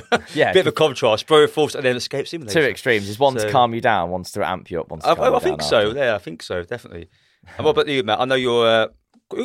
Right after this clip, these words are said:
Speaker 1: I mean, you're quite into multiplayer games as well, aren't you, when it comes to
Speaker 2: See, I was
Speaker 1: online
Speaker 2: gonna
Speaker 1: stuff?
Speaker 2: say I'm all multiplayer games, yeah. So I was playing Overwatch last night, played
Speaker 1: Oh,
Speaker 2: a
Speaker 1: I've
Speaker 2: bit
Speaker 1: got you an Overwatch
Speaker 2: cod,
Speaker 1: person, yeah.
Speaker 2: that sort of bits, yeah. I mean, I, I think mainly, uh, multiplayer games for me stem from, like, just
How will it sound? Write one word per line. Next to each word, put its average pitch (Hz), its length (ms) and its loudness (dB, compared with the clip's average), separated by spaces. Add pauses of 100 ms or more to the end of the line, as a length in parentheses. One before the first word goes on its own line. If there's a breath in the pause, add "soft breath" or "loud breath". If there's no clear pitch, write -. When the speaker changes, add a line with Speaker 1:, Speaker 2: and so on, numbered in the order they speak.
(100)
Speaker 1:
I 185 40 -2
mean, 165 120 -4
you're 190 120 -6
quite 143 180 -2
into 107 140 -10
multiplayer 92 480 -6
games 87 240 -8
as 135 80 -10
well, 107 100 -4
aren't 98 100 -10
you, 90 60 -18
when 87 80 -16
it - 60 -18
comes 90 220 -14
to - 60 -14
Speaker 2:
See, 110 120 -2
I 151 40 4
was 151 80 2
Speaker 1:
online 175 40 -8
Speaker 2:
gonna 160 100 -2
Speaker 1:
stuff? - 120 -6
Speaker 2:
say 151 40 8
I'm 131 120 2
all 151 220 0
multiplayer 90 520 0
games, 82 320 -6
yeah. 90 180 0
So - 220 0
I 92 40 8
was 95 140 0
playing 104 320 0
Overwatch 92 760 -4
last 85 240 -4
night, 95 400 -2 (160)
played 131 120 2
Speaker 1:
Oh, 143 40 4
Speaker 2:
a - 20 4
Speaker 1:
I've 131 60 0
Speaker 2:
bit - 100 -8
Speaker 1:
got 165 100 -4
you 127 120 -2
an 110 120 0
Overwatch 95 340 -8
Speaker 2:
cod, 95 400 2
Speaker 1:
person, 110 120 -14
yeah. 107 80 -16 (360)
Speaker 2:
that - 140 -8
sort 65 160 -10
of - 60 -14
bits, - 420 -14
yeah. - 220 -14 (120)
I 101 80 0
mean, 147 280 -4 (420 loud breath)
I, 147 180 4 (220)
I - 60 -8
think 160 240 -4
mainly, 107 440 0 (840)
uh, 90 80 -2
multiplayer 85 420 -2
games 85 260 -8
for 85 60 -14
me 80 120 -10
stem 78 300 -6
from, 80 180 -16
like, 69 160 -8
just - 240 -18